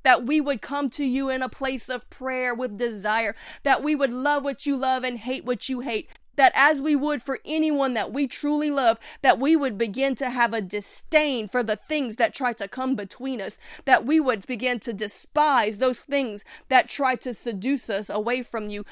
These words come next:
and that, Lord, we would recognize the idols for what they are, the seduction of the enemy that is trying to draw us away from our time with our groom. God, we lay it all down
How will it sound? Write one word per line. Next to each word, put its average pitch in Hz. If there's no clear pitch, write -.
and 254
that, 233
Lord, 254
we 302
would 190
recognize 240
the 220
idols 254
for 220
what 220
they 269
are, 208
the 262
seduction 233
of 226
the 262
enemy 214
that 247
is 233
trying 247
to 220
draw 262
us 247
away 233
from 220
our 226
time 214
with 240
our 214
groom. 190
God, 240
we 262
lay 240
it 226
all 247
down 202